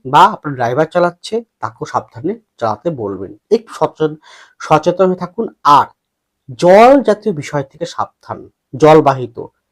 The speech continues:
জল যে কোনো, সেটা জলে কোনো সমুদ্র হোক, নদীতে হোক, পুকুরে হোক, বা ঠান্ডা জাতীয় বিষয়, সাইনাস জাতীয় বিষয়, জল পিত্ত, জল, শরীরে কোনো জলের ভাগটা বেশি হয়ে যাওয়া,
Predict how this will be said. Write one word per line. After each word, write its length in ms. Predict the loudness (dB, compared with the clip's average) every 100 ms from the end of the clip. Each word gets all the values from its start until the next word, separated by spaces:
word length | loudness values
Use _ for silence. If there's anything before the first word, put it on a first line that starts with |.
| _ _ _ _ -2
জল 280 | 2 4 4
যে 160 | 0
কোনো, 340 | 0 -4 -6 -14
সেটা 220 | _ -12 -8
জলে 340 | -4 -2 -4 -6 _ -20 _ _ -6
কোনো 120 | -6
সমুদ্র 580 | -4 0 0 -2 0 0
হোক, 360 | 2 0 -2 -6
নদীতে 400 | -8 -6 -2 -2
হোক, 280 | -2 -4 -6
পুকুরে 340 | -10 -4 -2 -2
হোক, 360 | 0 -2 -2 -8 _
বা 220 | 2 2 2 -10 _ _
ঠান্ডা 360 | -2 2 4
জাতীয় 260 | 2 0 -4
বিষয়, 480 | -4 -4 -2 -2 -4 _ _ _
সাইনাস 380 | 2 2 2
জাতীয় 300 | 2 0 0
বিষয়, 500 | -4 -6 -2 -2 -2 -6 _ _ _ _ _ _ _
জল 320 | -2 2 4
পিত্ত, 540 | 2 -4 -14 _ -2 -2 -8 -8
জল, 320 | 2 2 2 -2 -8 -16 _
শরীরে 260 | 0 2 2
কোনো 180 | 0 -2
জলের 260 | 0 0 -4 _ _ _
ভাগটা 380 | -4 -4 _ -6
বেশি 280 | -6 -8 -10
হয়ে 240 | -4 -2
যাওয়া, 440 | 0 0 2 0